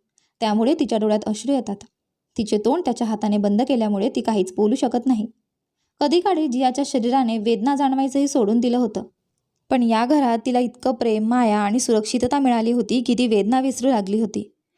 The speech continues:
पण आज रुपेशने पुन्हा ती वेदना दिली आणि खूप दिवसांनी तिला पुन्हा त्रास जाणवू लागला. रुपेश तिच्या कानाजवळ चेहऱ्याने थोडंच म्हणतो, "माझी प्रिय बहीण,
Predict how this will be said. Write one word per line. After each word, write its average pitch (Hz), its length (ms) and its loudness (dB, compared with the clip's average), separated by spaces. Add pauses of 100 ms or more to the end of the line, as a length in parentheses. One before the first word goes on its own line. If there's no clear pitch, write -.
(220)
पण 330 120 0
आज 320 200 2
रुपेशने 294 380 0
पुन्हा 269 400 2
ती 285 60 -2
वेदना 220 300 0
दिली 208 280 -2 (360)
आणि 233 220 0
खूप 330 220 -2
दिवसांनी 240 460 0
तिला 240 160 2
पुन्हा 247 280 0
त्रास 214 260 0
जाणवू 240 280 2
लागला. 202 320 -4 (640)
रुपेश 370 360 0
तिच्या 330 200 -2
कानाजवळ 247 540 2
चेहऱ्याने 247 500 2
थोडंच 262 280 0
म्हणतो, 247 260 2 (680)
"माझी 226 260 2
प्रिय 226 320 0
बहीण, 233 260 0